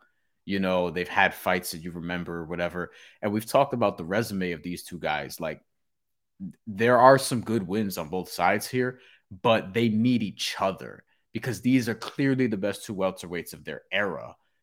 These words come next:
It's not even close right now, right? Like, Boots Ennis is coming up. Vergil Ortiz is coming up. These aren't really guys that are in the Errol Spence, Terrence Crawford class, though, right? Keith Thurman, respectfully, not in that class right now, right?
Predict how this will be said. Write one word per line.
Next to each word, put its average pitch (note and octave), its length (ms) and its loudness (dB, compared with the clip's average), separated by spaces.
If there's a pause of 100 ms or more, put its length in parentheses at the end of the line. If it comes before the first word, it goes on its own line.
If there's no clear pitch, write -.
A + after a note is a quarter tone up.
(160)
It's A2+ 200 -8
not B2 320 6
even F#2+ 220 -2
close - 800 -10
right E2 220 -6
now, C#2+ 380 -10
right? G#2 240 0
Like, G2+ 200 -6 (120)
Boots A2 280 -4
Ennis G2+ 300 -2
is - 60 -10
coming G2+ 400 -4
up. G#2 320 -2 (460)
Vergil G#2+ 300 -2
Ortiz G2+ 440 -2
is F#2 120 -8
coming G2 400 -4
up. G2+ 300 -2 (220)
These A2 340 -2
aren't A#2+ 280 2
really G2+ 200 -4
guys G2 380 2
that F#2 100 -4
are D#2+ 220 -6
in G2 340 -4 (320)
the F2+ 180 -8
Errol F#2+ 220 0
Spence, F#2+ 440 -6
Terrence F#2+ 320 -4
Crawford - 500 0
class, F3+ 440 6
though, F2 360 -8 (440)
right? A#2 260 4
Keith B2 320 -4
Thurman, B2+ 360 4
respectfully, F2+ 840 0 (340)
not B2 280 4
in C3 100 0
that A#2 160 2
class C#3+ 360 0
right E2 180 -4
now, A1+ 260 -12
right? G#2+ 280 -2